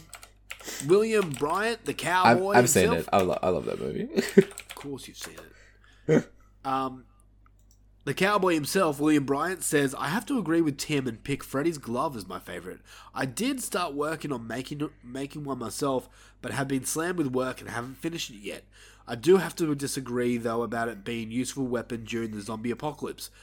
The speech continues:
Speaker 1: Fun weapon, but not really great against zombies. <laughs> Haha."
Speaker 2: Mm-hmm.
Speaker 1: I disagree. I think it's a good fucking zombie weapon. You try
Speaker 2: I'd
Speaker 1: using it.
Speaker 2: I disagree with your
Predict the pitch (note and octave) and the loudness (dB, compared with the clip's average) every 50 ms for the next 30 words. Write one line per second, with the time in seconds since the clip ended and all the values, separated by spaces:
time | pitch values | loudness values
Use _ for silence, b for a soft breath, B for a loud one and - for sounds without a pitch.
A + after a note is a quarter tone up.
0 | b b _ - - E3 G3+ A3+ A3+ G3 F3+ D#3+ C#3+ - D3+ D3 C#3+ C#3 C3 C3 | b b _ -4 0 0 0 0 0 0 -2 -2 0 0 0 0 0 -2 -6 -8
1 | B2 A#2+ B2 C3 C#3+ D#3 C3+ C#3 C#3 C3+ C3 B2+ A#2 A2 A#2 A2 A#2+ - G#2 G#2+ | -8 -6 -2 -2 -2 -2 0 0 2 2 2 2 0 -2 -2 -4 -4 -6 -8 -10
2 | G2 A2+ A2 G#2+ F#2+ - - C#3 C3 B2+ A2+ G2+ E2+ E2 - - - A2 G2 - | -8 -8 -8 -8 -10 -8 -6 -4 -4 -4 -6 -8 -10 -10 -12 -12 -12 -12 -10 -10
3 | B2+ A2+ F#2+ - F#2+ F#2 F#2 F#2 F#2 F2+ F#2 G2 F#2+ F2+ - _ _ _ _ _ | -10 -8 -4 -4 -2 -2 -2 -2 -2 -4 -4 -6 -10 -14 -18 _ _ _ _ _
4 | _ _ _ _ _ - - - - F#3 B3 C4+ G#3 G3 G#3+ G3+ G3+ F#3+ F3 G3+ | _ _ _ _ _ -20 -18 -4 0 2 4 4 4 2 0 0 0 0 2 0
5 | F3+ - B B B B - F#3 F3+ F#3+ F3+ F3+ D#3+ D#3+ D#3 D3 - G#3+ G#3 E3+ | 0 0 B B B B -4 -2 0 0 0 0 0 -2 -2 0 4 4 4 4
6 | D3+ - - - C#3+ C#3 - C3+ C3 A#2 B2 A2+ G#2+ G#2+ G2+ G2 G2+ - - _ | 2 -2 -10 -8 -8 -8 -6 -8 -6 -4 -4 -6 -4 -6 -10 -10 -12 -16 -14 _
7 | A#2+ A#2 G#2 - F2 E2+ - - - - b b b b b b b b - _ | -8 -8 -8 -8 -12 -16 -18 -20 -20 -20 b b b b b b b b -20 _
8 | _ - _ _ _ _ - - F3 A3 G3+ - G#3 - - G3 B2 A#2+ A#2 G#2 | _ -20 _ _ _ _ -6 0 0 2 4 4 6 6 6 6 4 2 -2 -6
9 | G2 F#2+ F#2 - - _ - - _ _ _ _ _ - G#2+ G#2 G2 G#2 G2 - | -6 -10 -14 -16 -20 _ -20 -20 _ _ _ _ _ 0 0 0 2 0 -2 -2
10 | - G2 - G#2 F#2 F#2 F#2 F2+ G2 G#2 G#2+ G#2 G2 | -4 -2 2 2 4 4 4 2 0 0 0 0 0